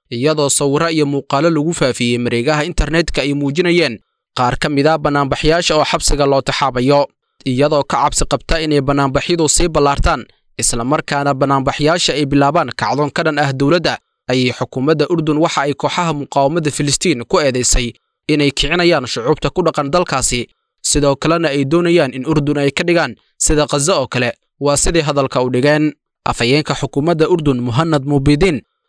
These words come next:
ayaa shir jaraa'id uu qabtay waxa uu ku sheegay in dalkooda uu leeyahay nidaam iyo kala dambeyn, cid kalena aysan xaq u lahayn inay kiciso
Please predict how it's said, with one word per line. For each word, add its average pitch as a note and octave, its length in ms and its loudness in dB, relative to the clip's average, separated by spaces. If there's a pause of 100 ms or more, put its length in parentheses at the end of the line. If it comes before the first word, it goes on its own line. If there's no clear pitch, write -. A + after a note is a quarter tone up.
(160)
ayaa C3+ 200 0
shir D#3+ 200 2
jaraa'id D3+ 420 0
uu C#3+ 200 0
qabtay - 340 -2
waxa B2 260 -2
uu B2+ 120 -4
ku D#3+ 140 -2
sheegay D#3 400 2 (340)
in B2 160 -10
dalkooda D#3 500 2
uu D3 140 2
leeyahay D#3 380 4
nidaam D3 360 0
iyo C3 80 0
kala B2+ 220 0
dambeyn, C3 400 0 (240)
cid D3 180 -4
kalena D#3+ 300 0
aysan C#3+ 300 0
xaq - 200 -2
u F#3 100 0
lahayn E3 300 0
inay D#3+ 220 -2
kiciso B2 460 -2